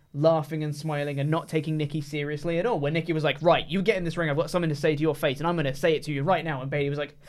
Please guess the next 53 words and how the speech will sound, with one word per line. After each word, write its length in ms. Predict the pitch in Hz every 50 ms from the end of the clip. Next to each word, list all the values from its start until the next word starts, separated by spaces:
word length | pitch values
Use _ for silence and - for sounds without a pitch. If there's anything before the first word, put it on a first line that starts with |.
| -
<laughs> 520 | 269 254 - - 226 220 - - 208 - - - - - -
"Okay, 260 | 190 196 - 190 175
sure, 260 | - - 208 170 147
whatever." 380 | 143 147 156 139 127 113 85 - - - - - - - -
It's 140 | - 196 208
like, 160 | - - - - -
that's 180 | 226 269 269
like 100 | 285 254
a 60 | 214 170
classic 360 | - 220 196 185 - 160 151
John 240 | 143 160 147 143 135
Cena 260 | 156 226 226 160 131
thing, 280 | 139 - 113 - - - - _ - - -
when 100 | 156 160
he 60 | 160
doesn't 240 | 175 185 170 175 151
take 120 | 165 160
his 80 | 156 151
opponent 340 | 147 143 160 151 147 135 139
seriously 440 | 143 165 156 151 139 143 143 131 -
and 120 | 135 143
then 100 | 131 135
they 160 | 139 143 143
get 320 | 139 139 135 131 - - - - - - - - - - - - - -
less, 460 | - 147 147 151 143 139 - - - - - - - - - -
they 200 | - 160 147 151
don't 180 | 147 160 156 156
get 160 | 151 139 143
pushed 240 | - 165 160 156 151
as 80 | 139
much, 200 | 143 135 127 127
they 100 | - 139
don't 160 | 143 143 143 -
feel 180 | - 147 143
as 80 | 139 139
big 180 | 139 165 151 139
time 220 | 147 127 123 127
'cause 200 | - - 135 123
they're 120 | 127 127 127
not 200 | 127 127 135 139
a 60 | 131
threat 240 | 139 - 131 - -
to 80 | - 135
John. 300 | 135 143 143 117 - - - - - - _ _
That's 240 | - 185 - - 165
the 140 | - 185 175
vibe 340 | 151 151 175 175 175 175 165
I 100 | 160 156
got 240 | 156 151 - - -
from 180 | 170 156 151
Bayley, 240 | 147 156 151 143 139
just 200 | 139 147 139 143
like, 140 | 139 139